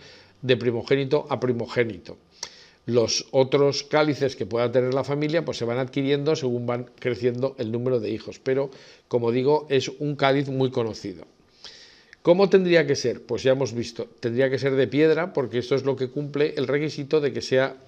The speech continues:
algo puro. ¿Y por qué nosotros nos hace raro esto? Bueno, entre otras cosas, por el terrible defecto deformador del cine, y concretamente una película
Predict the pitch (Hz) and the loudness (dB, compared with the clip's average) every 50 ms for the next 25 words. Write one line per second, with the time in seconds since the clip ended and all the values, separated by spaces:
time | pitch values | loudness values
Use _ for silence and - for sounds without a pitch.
0 | _ - 110 110 113 117 110 123 127 131 - - - _ - 135 131 113 104 - | _ -4 -2 0 0 0 0 0 -2 -2 -4 -10 -16 _ 0 0 0 0 0 -4
1 | - - - _ _ _ _ _ _ - - - - - - - - _ _ _ | -10 -14 -20 _ _ _ _ _ _ -20 -20 -20 -20 -20 -20 -20 -20 _ _ _
2 | _ 139 113 - 131 123 120 - 170 180 208 196 - 190 185 180 190 175 143 156 | _ -10 -2 0 0 2 2 2 2 2 2 0 0 0 0 2 0 -2 -2 -4
3 | 156 156 151 139 135 135 135 127 - 147 139 147 156 156 156 160 156 151 151 165 | -8 -8 -8 -6 -4 -4 -4 -2 -2 -4 -2 -2 -2 -2 0 0 0 2 2 0
4 | 175 165 170 - 113 110 123 135 131 113 104 107 127 127 - 156 - - 151 127 | 0 -2 -4 -6 -6 -6 -4 -6 -6 -8 -8 -10 -8 -6 -6 -6 -4 -4 -4 -2
5 | 147 160 151 - - - - - _ _ _ - 127 127 123 131 - - 123 113 | -2 -2 -4 -6 -12 -20 -20 -20 _ _ _ 4 4 6 6 4 0 -2 -2 -2
6 | 110 104 - 117 107 101 110 127 139 143 143 143 143 151 160 147 143 127 123 117 | -2 -2 -2 -2 -2 0 0 0 0 2 2 4 4 4 2 2 -2 0 0 0
7 | 101 - - 135 135 131 - - 147 151 139 139 135 127 127 120 120 120 117 117 | 2 2 0 -2 -2 -2 0 0 0 2 2 0 0 0 0 -2 0 -2 0 0
8 | 123 127 139 143 143 123 113 107 - - 135 127 117 98 87 - - _ _ - | 0 0 2 0 0 0 -2 -2 -2 -2 -2 -2 -2 -6 -10 -12 -18 _ _ -16
9 | - - - - _ _ - 110 - 117 110 110 131 123 147 147 147 147 131 143 | -16 -16 -20 -20 _ _ -14 -10 -8 -6 -4 -2 -2 0 0 0 0 0 0 0
10 | 143 143 143 131 135 135 135 143 139 143 143 139 139 147 147 | 0 0 0 0 0 0 0 0 -2 -2 0 0 0 0 -2